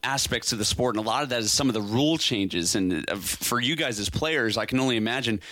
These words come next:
pivoting and being flexible with that and learning a new aspect to the game.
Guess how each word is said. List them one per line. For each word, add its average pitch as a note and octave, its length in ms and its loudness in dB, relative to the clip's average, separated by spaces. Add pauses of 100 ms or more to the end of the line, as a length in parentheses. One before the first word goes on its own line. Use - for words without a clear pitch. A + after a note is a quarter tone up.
(240)
pivoting C#3 520 2
and A2 100 2
being A#2 260 0
flexible A#2 640 0
with G#2+ 160 2
that A2 240 0
and G#2 160 -2
learning C#3 320 2
a A#2 60 2
new A2+ 240 4
aspect A#2 480 -2
to G#2+ 60 -4
the G2+ 100 -4
game. A#2 400 -2